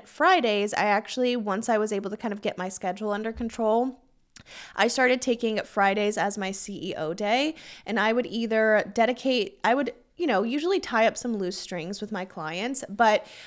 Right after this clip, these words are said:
I would mostly dedicate that day to working on my own business because that can really take a back, a back seat whenever you are involved in so much client work. So I dedicated Fridays to working on my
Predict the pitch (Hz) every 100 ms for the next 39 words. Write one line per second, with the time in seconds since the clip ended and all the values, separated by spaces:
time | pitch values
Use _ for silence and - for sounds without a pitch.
0 | - 214 262 247 233 240 269 247 269 220
1 | 190 214 226 208 - 190 170 202 180 175
2 | 175 - - 214 185 190 196 220 247 233
3 | 151 196 180 170 165 175 190 190 233 233
4 | - 214 208 180 175 247 240 233 202 208
5 | 202 185 170 160 - - _ 190 196 190
6 | 175 180 - - - 208 311 240 220 196
7 | 196 190 180 151 165 175 175 - 165 202
8 | 202 190 196 196 202 202 190 - 196 175
9 | 196 214 262 294 - 233 196 208 - -
10 | - 214 240 262 269 294 285 - 226 220
11 | 220 226 214 - - 233 202 190 196 208
12 | 190 165 160